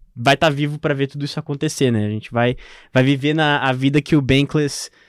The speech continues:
que os caras do Bankless descrevem lá, de descentralização de identidade, de umas coisas muito malucas que os caras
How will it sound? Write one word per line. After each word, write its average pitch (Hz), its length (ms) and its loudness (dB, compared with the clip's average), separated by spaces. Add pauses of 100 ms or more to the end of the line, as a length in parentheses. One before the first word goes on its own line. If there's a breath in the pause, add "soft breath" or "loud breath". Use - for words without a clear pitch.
(160 soft breath)
que - 60 -14
os 135 60 -10
caras 135 240 2
do 139 100 0
Bankless 139 460 0
descrevem 135 600 2
lá, 127 400 4 (300 loud breath)
de 131 240 0
descentralização 135 880 0
de 139 80 -4
identidade, 120 1080 -2 (320 soft breath)
de 123 200 -2
umas 143 200 2
coisas 147 360 4
muito 143 260 4
malucas 143 580 4
que - 80 -8
os 127 80 -6
caras 131 520 0